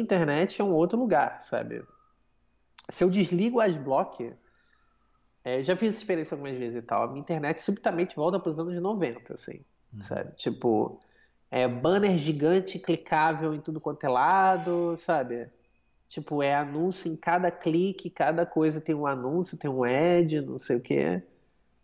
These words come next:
Speaker 1: E assim, cara, não, não tem condição nenhuma. Eu não consigo usar a internet sem adblock.
Speaker 2: Uhum.
Speaker 1: Assim, não consigo.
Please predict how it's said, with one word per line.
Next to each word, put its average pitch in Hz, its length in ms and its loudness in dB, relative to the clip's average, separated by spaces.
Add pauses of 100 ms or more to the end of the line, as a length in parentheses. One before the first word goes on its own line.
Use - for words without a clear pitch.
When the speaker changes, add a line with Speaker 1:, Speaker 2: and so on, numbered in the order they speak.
(160)
Speaker 1:
E 160 280 6
assim, 185 320 0
cara, 123 460 0
não, 127 120 -10 (460)
não 156 120 -4
tem 175 180 0
condição 214 380 0
nenhuma. 262 440 2
Eu 180 180 4
não 285 100 2
consigo 247 400 2
usar 175 160 6
a 170 40 2
internet 175 360 0
sem 185 140 -2
adblock. 147 440 2
Speaker 2:
Uhum. 113 400 -10
Speaker 1:
Assim, 120 360 -12
não 139 180 -4
consigo. 170 720 0